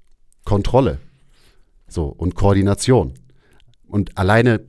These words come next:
dann wird ja irgendwie klar, wie eng verwoben zum Beispiel so ein Phänomen wie Kraft und Stabilität, A K A motorische Kontrolle ist. Und wenn einem das klar ist, dann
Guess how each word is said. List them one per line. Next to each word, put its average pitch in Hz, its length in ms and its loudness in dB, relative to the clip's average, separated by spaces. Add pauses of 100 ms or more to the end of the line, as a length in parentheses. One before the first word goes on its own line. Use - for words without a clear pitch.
(120)
dann 113 320 2
wird 104 120 2
ja 101 100 2
irgendwie 98 200 -4
klar, 95 380 -2
wie 104 220 -4
eng 123 240 4
verwoben 101 920 0
zum 98 180 -2
Beispiel 95 480 -2
so 92 100 0
ein 90 100 0
Phänomen 90 540 0
wie 85 200 -6
Kraft - 600 -2
und 87 440 -2 (880)
Stabilität, 95 760 -2
A 92 100 -4
K 87 220 -6
A 85 40 -2
motorische 85 460 -4
Kontrolle 82 380 -2
ist. 62 240 -14 (720)
Und 87 140 -4
wenn 87 120 0
einem 85 180 2
das 113 180 0
klar 90 240 0
ist, - 180 -6
dann 85 300 -4